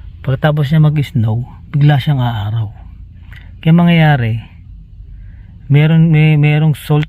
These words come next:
sa, meron siyang salt. Ayan, oh. Alam niyo sa Pilipinas na parang putik? Dito yung yelo, para siyang putik yan. Tapos mangyayari ganyan yung windshield mo. Mauubusan ka ng ano, eh.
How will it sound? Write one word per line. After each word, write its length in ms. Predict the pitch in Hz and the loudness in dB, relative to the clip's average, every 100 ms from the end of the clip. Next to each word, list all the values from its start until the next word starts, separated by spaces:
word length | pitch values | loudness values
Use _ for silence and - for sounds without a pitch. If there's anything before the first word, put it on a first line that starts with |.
| - | -8
sa, 240 | - 147 | -6 -6
meron 380 | 156 147 143 147 | -4 -2 -2 -2
siyang 180 | 165 147 | 0 -2
salt. 320 | - 123 131 - - - - - | -2 -4 -4 -8 -18 -20 -12 -2
Ayan, 160 | 156 135 | 0 0
oh. 80 | - - - - - - - - - - | -6 -20 -20 -20 -20 -20 -20 -20 -14 -2
Alam 160 | 190 240 | 2 2
niyo 160 | 208 | 0
sa 60 | 208 | -2
Pilipinas 420 | 190 165 160 139 | 0 2 2 2
na 80 | 143 | 0
parang 560 | 139 139 135 131 127 | 0 2 2 2 0
putik? 640 | 123 143 127 - 127 - - - - - - - - - - - - - - - - - - - | 0 -2 -2 -2 -8 -8 -18 -20 -20 -20 -20 -20 -20 -20 -20 -20 -20 -18 -18 -20 -20 -20 -20 -4
Dito 320 | 147 147 143 143 | 2 2 2 2
yung 160 | 135 135 | 2 2
yelo, 400 | 135 131 120 117 | 2 2 0 0
para 240 | 117 117 | -2 -2
siyang 160 | 113 131 | -2 -2
putik 480 | 123 127 113 110 - 110 | -2 -2 -2 -6 -6 -6
yan. 320 | 101 104 - - - - - - - - - - | -4 -6 -10 -20 -20 -20 -20 -20 -20 -20 -20 -10
Tapos 160 | - 120 | -6 0
mangyayari 400 | 139 131 131 131 | 2 4 2 2
ganyan 320 | 123 123 123 | 2 2 2
yung 80 | 123 | 0
windshield 300 | 113 123 120 | 0 -2 -2
mo. 260 | 127 107 - - - - - - - - - | -2 -4 -10 -20 -20 -20 -20 -20 -20 -20 -6
Mauubusan 560 | 143 151 170 156 131 151 | 0 0 2 -2 -2 -4
ka 80 | 156 | -4
ng 160 | 151 | -2
ano, 240 | 147 135 139 | -2 -4 -4
eh. 160 | 113 | -6